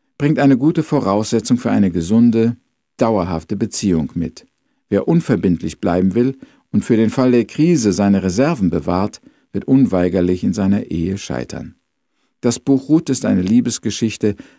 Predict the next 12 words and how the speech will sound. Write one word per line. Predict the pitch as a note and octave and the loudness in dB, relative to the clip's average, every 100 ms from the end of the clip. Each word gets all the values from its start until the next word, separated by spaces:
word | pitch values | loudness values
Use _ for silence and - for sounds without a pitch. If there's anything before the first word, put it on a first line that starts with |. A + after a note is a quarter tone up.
| _ | _
aber | B2 A#2+ | 0 2
sie | B2+ | 2
hat | C3 A#2 | 0 2
uns | B2 B2 | 2 4
manche | C3 D#3 D3+ | 2 2 -2
geistliche | A#2+ G2+ G#2+ - A2+ B2+ | 0 0 0 -4 -4 -2
Lektionen | B2+ - A#2 G#2 F#2 E2 | -2 -2 0 2 2 2
zu | - D2+ | -4 -4
geben, | E2 F#2 A#2 - _ - - | 0 0 0 -4 _ -14 -4
besonders | G2 A#2+ C3+ - | 0 2 0 -2
für | G#2+ | 0
Leute, | G2 G2+ G2+ | 2 2 0